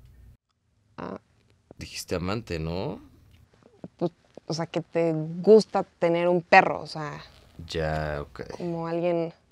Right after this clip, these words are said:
Speaker 1: normal.
Speaker 2: Lo que ya, sí.
Speaker 1: ¿Siempre has sido así de chistosito?
Speaker 2: No. Así como que ya era yo el payaso de mi grupo de amigos,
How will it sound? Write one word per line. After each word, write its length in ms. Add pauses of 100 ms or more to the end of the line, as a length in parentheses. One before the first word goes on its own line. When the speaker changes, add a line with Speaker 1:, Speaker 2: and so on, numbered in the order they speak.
(680)
Speaker 1:
normal. 720 (1200)
Speaker 2:
Lo 220
que 240
ya, 240
sí. 240
Speaker 1:
¿Siempre 300
has 60
sido 280
así 160
de 240
chistosito? 760 (1080)
Speaker 2:
No. 520 (680)
Así 280
como 260
que 160
ya 80
era 180
yo 220
el 320 (200)
payaso 480
de 80
mi 100
grupo 280
de 80
amigos, 600